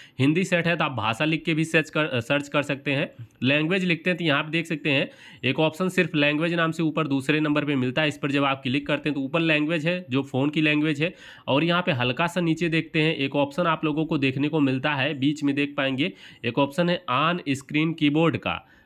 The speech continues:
तो इस पर जब आप क्लिक करते हैं तो सबसे ऊपर डिफ़ॉल्ट कीबोर्ड है, इस पर क्लिक करते हैं तो यहाँ पे पहला ऑप्शन है इंग्लिश का,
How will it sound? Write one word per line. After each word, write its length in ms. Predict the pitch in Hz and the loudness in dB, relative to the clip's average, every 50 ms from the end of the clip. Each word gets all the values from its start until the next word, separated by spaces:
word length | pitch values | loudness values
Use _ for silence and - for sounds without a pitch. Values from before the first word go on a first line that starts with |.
| _ _ _ - | _ _ _ -2
तो 200 | 135 135 143 - 147 | 0 0 0 0 0
इस 120 | 139 143 | -2 2
पर 180 | - 180 170 160 | 2 2 2 4
जब 160 | 170 175 170 | 2 0 0
आप 200 | 165 165 165 - | 0 -2 -2 -2
क्लिक 260 | - 151 156 160 156 | -2 -2 -2 -2 -2
करते 240 | - 170 160 156 165 | -2 -2 -2 0 0
हैं 100 | 165 170 | 0 -2
तो 60 | 160 | -2
सबसे 260 | - 143 127 127 - 160 | -2 -4 -4 -2 -2 -2
ऊपर 200 | 156 - 165 151 | -2 0 -2 -2
डिफ़ॉल्ट 520 | 131 120 113 110 - - 123 151 170 156 - | 0 -2 -2 -2 -2 -2 -2 -2 -2 -4 -6
कीबोर्ड 380 | 180 165 160 160 160 156 143 | -6 -4 -2 0 0 0 0
है, 180 | 143 151 160 - - _ _ _ _ _ _ - | -2 -2 -4 -6 -12 _ _ _ _ _ _ -6
इस 140 | 127 127 | -6 0
पर 120 | - 185 170 | 0 0 2
क्लिक 280 | 160 170 165 165 165 - | 2 2 0 0 0 0
करते 200 | 160 151 147 165 | 0 0 2 0
हैं 100 | 160 - | 0 0
तो 60 | 151 | 0
यहाँ 140 | 151 147 151 | 0 0 0
पे 120 | - 160 151 | 0 -2 -2
पहला 300 | - 123 117 127 143 156 | 0 0 0 2 0 0
ऑप्शन 340 | 151 147 - - 156 151 | -2 -2 -2 -2 0 0
है 80 | 156 151 - | 0 -2 -2
इंग्लिश 360 | 120 113 113 120 143 151 147 | -2 -2 0 2 0 0 0
का, 220 | - - 147 151 | 2 2 2 2